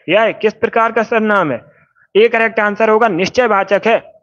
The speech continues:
यह निश्चय है कि मैं, मेरी पतंग है, तो option number ए इसका right answer है। जिसने भी question number fifteen का option number ए दिया, उनका सही उत्तर है, ए correct answer होगा इसका। अब इसका answer करिए question number सोलह के लिए।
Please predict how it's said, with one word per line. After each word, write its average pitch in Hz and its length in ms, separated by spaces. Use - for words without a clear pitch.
यह 214 140
निश्चय 226 380
है 240 80
कि 226 120
मैं, 214 320
मेरी 185 320
पतंग 156 420
है, 185 300
तो - 80
option 220 240
number 196 220
ए 196 60
इसका 196 180
right 156 220
answer 151 320
है। 127 60
जिसने 214 200
भी 233 60
question 214 240
number 214 180
fifteen 220 360
का 220 140
option 202 180
number 208 340
ए 208 80
दिया, 208 180
उनका 196 180
सही 190 160
उत्तर 180 320
है, - 160
ए 233 140
correct 208 320
answer 185 280
होगा 180 200
इसका। 160 200
अब 165 60
इसका 196 220
answer 214 240
करिए 214 260
question 202 260
number 196 200
सोलह 190 300
के 190 60
लिए। 139 180